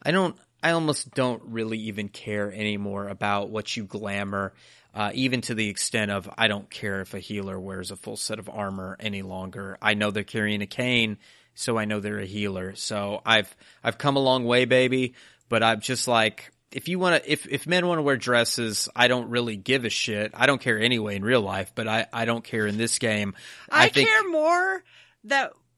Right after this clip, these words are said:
Speaker 2: you have bikini tanks. I care way more that you have bikini tanks than I do what the sex of the bikini tank is.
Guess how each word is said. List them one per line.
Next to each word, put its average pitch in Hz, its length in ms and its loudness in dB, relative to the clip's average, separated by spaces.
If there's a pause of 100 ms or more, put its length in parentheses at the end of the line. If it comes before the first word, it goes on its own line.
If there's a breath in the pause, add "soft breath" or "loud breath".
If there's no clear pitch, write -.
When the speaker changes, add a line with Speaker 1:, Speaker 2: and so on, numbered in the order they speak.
Speaker 2:
you 269 180 -8
have 269 460 0
bikini 285 1040 -8 (120)
tanks. 233 800 -6 (220)
I 226 80 -14
care 277 280 -10
way 294 340 -6
more 269 260 -2
that 214 160 -8
you 220 80 -10
have 202 280 -10
bikini 220 460 -12
tanks 165 300 -10
than 180 100 -14
I 185 80 -8
do 190 340 -10 (360)
what 190 240 -12
the 180 80 -14
sex - 440 -8
of 165 120 -12
the 160 80 -16
bikini - 360 -20
tank - 300 -18 (140)
is. - 160 -20